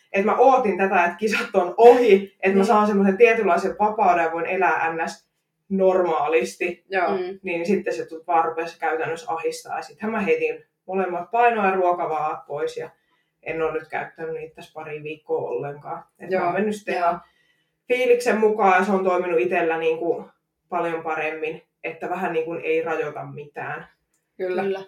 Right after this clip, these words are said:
Speaker 1: Mutta kyllä siellä välillä tulee sit niitä <laughs> ylilyöntejä, että vähän niinku, että e-, no kun on silleen nälkä, tai sitten vaan tekee mieli, ja
Speaker 3: Niin.
Speaker 1: sitten tuntuu, että ei oo sitä kontrollia siihen,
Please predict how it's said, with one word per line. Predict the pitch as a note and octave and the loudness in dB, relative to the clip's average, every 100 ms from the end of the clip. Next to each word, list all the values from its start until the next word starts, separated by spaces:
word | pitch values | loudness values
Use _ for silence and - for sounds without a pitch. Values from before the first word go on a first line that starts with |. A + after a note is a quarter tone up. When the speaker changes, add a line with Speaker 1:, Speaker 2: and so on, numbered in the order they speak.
| _ _ _ | _ _ _
Speaker 1:
Mutta | G3 - E3+ | -6 -6 -8
kyllä | - E3+ | -6 -4
siellä | F#3+ A3 G3 | 2 4 6
välillä | F3+ F3+ F3+ F3 F#3 - | 4 4 2 0 -2 -8
tulee | E3+ E3+ E3 | -6 -4 -4
sit | - - | -6 -2
niitä | F#3+ D#3+ - _ _ | -2 -2 -12 _ _
<laughs> | - - - - - - - | -18 -18 -20 -20 -20 -16 -2
ylilyöntejä, | C4 D4+ D#4 D#4 D4+ D#4 D#4 D4+ D4 | 2 4 4 8 8 8 6 6 6
että | - A3 G#3+ | 6 4 4
vähän | A3+ A#3+ A3 | 4 6 4
niinku, | G#3+ G#3+ G#3+ | 4 4 4
että | A3 A#3 A3 - - _ _ - | 2 2 0 -4 -18 _ _ -2
e-, | C4 A#3+ - - _ _ _ | 0 0 -2 -14 _ _ _
no | C4 | -6
kun | C4 C4 | -2 2
on | G#3+ G3+ | 2 0
silleen | C4 B3 A3+ A3 | -2 0 2 4
nälkä, | G3 F#3 F#3 G3+ G3 G3 _ _ | 4 4 2 0 -2 -4 _ _
tai | F#3 F3+ | 0 0
sitten | G3 F#3 F3 D#3+ | 0 -4 -4 -2
vaan | D#3+ E3 | -2 -4
tekee | F3 E3+ E3 | -4 -4 -4
mieli, | E3 E3 D#3+ E3 - - _ _ - | -2 -2 0 0 -2 -8 _ _ -6
ja | |
Speaker 3:
Niin. | - F#3+ | -2 -2
Speaker 1:
sitten | F#3 - | -2 -2
tuntuu, | E3+ E3+ E3+ | -4 -6 -4
että | F3 E3 | -4 0
ei | E3 E3+ | 0 0
oo | |
sitä | E3+ F#3+ F3 | -4 -4 -4
kontrollia | F3+ F3 E3+ E3 D#3+ D#3+ D#3+ | -2 -4 -4 -4 0 2 0
siihen, | E3 D#3+ E3 D#3+ | -2 -6 -4 -6